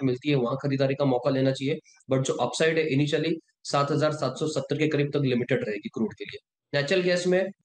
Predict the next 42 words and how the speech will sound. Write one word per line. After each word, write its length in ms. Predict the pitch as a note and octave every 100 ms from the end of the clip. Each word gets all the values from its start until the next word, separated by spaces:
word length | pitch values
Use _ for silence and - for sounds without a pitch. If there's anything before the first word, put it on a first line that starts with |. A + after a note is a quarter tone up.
| -
range 240 | C#3 D#3
one 160 | E3 E3
momentum 380 | D#3+ D#3 D#3 E3
रहेगा, 380 | D3+ D3 C#3+ D3 - _ -
और 200 | B2+ C3+
मुझे 200 | C3+ C#3+
लगता 220 | D3+ D3
है 60 | D3+
कि 80 | D#3
natural 300 | B2+ D#3 D3+
gas 200 | D3+ D3
में 100 | D3
एक, 160 | D3+ D3+
अ, 260 | D3 C#3+ C#3+
पाँच 380 | C3 B2+ - B2+
सौ 120 | -
पैंसठ 360 | D3+ B2+ B2 C#3+
से 500 | D3 D3+ D3 C#3 C3
के 160 | B2+
करीब 200 | D3 C3+ C3
का 60 | C#3+
एक 100 | B2+
अच्छा 220 | B2 C#3+
resistance 440 | B2 B2 C#3 C#3+ C3+
area 340 | B2+ C3+ C#3
है। 160 | C3 C#3+ D3 - _
और 140 | B2 B2
मुझे 180 | B2 C#3
लगता 220 | C3+ C#3+
है 60 |
कि 60 | C#3
natural 300 | C3 A#2 C#3
gas 180 | C3+ C3+
में 100 | C#3+
winters 320 | B2 B2 C#3
के 100 | -
time 180 | C#3 C3+
पे 80 | C#3+
काफी 280 | B2+ A#2+ C#3
ज्यादा 200 | C3+ C3+
focus 320 | C3 A#2+ C3+
रहेगा, 320 | B2+ B2+ B2